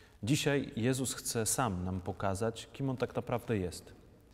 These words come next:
Tydzień temu, w ostatnią niedzielę, przyglądaliśmy się królom, którzy przynoszą dary i chcą powiedzieć, kim Jezus jest. Dziś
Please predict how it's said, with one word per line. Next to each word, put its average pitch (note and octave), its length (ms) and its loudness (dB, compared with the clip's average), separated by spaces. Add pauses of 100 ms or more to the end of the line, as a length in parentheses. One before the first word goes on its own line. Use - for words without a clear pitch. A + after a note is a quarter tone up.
(360)
Tydzień A#2+ 260 4
temu, B2 360 4 (180)
w - 60 -8
ostatnią A#2+ 340 0
niedzielę, A2 340 2
przyglądaliśmy A2 680 -2
się - 140 -6
królom, G2+ 440 2
którzy G2+ 320 -2
przynoszą G#2+ 560 0
dary F#2+ 360 2 (480)
i A#2 60 0
chcą D#3 180 6
powiedzieć, B2+ 640 2 (120)
kim C#3+ 220 4
Jezus A2 360 2
jest. E2+ 400 -4 (840)
Dziś - 320 2